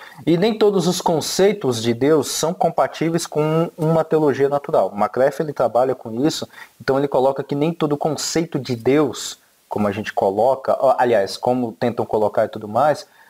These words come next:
ah, não são compatíveis com a teologia natural, mesmo que você vá colocar algo do tipo agnóstico ou um deísmo. Não cabe, não dá.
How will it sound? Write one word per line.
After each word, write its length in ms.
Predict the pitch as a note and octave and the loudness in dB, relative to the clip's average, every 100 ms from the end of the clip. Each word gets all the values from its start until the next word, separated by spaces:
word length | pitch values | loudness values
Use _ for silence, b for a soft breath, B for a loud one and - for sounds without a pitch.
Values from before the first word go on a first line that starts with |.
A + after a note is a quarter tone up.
| B | B
ah, 480 | C3 B2+ C3 C3 C3+ C3 | 0 4 6 6 4 0
não 380 | C#3 D3 D3+ | 0 2 2
são 240 | D3 - C3+ | -2 -4 -2
compatíveis 500 | D3 C#3 B2 C3 B2+ | 0 0 0 -2 -2
com 100 | C#3 | -4
a 60 | |
teologia 340 | B2+ C3 B2+ B2+ | -2 0 2 2
natural, 380 | B2+ B2+ C3 D3 | 0 2 2 2
mesmo 540 | D3+ D3 E3 D#3+ E3 | 2 4 4 0 -4
que 100 | - | -4
você 300 | D#3 D3+ D#3 | -2 -2 -2
vá 180 | C3 C#3 | 0 0
colocar 640 | D3+ D3 B2 - B2 C3+ B B B | 2 0 0 2 2 2 B B B
algo 300 | - C3+ C3+ | 0 0 0
do 120 | C3+ B2+ | -2 -2
tipo 280 | - B2+ | -4 -2
agnóstico 800 | B2 B2 A2+ A2+ B2 - A#2+ - | -2 -2 0 2 2 -2 -8 0
ou 340 | A#2+ A#2 A#2+ B2+ | 2 4 2 0
um 20 | |
deísmo. 680 | B2+ B2+ A#2 A2 - G2 G#2 | 0 0 0 -6 -12 -12 -10
Não 260 | A#2 B2 | -4 -4
cabe, 520 | C3 - A2+ F#2+ - G2+ | -4 -4 -2 -2 -4 -8
não 160 | A2 | -8
dá. 320 | C3 A#2+ G2 | -4 0 0